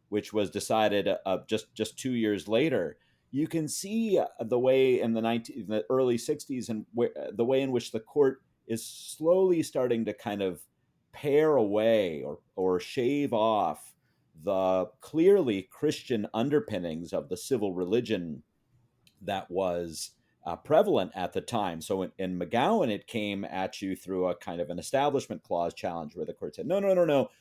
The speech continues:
don't worry about that thing that's, that the, the fact that it's always Sunday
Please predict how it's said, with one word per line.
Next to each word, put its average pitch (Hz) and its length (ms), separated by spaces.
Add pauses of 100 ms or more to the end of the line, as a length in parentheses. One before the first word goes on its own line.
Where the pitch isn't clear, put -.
(160)
don't 170 180
worry 185 220
about 156 260
that 127 240
thing 131 220
that's, 110 300 (100)
that 107 240
the, 101 80 (340)
the 110 100
fact 117 300
that 113 100
it's 110 160 (300)
always 156 380
Sunday 117 500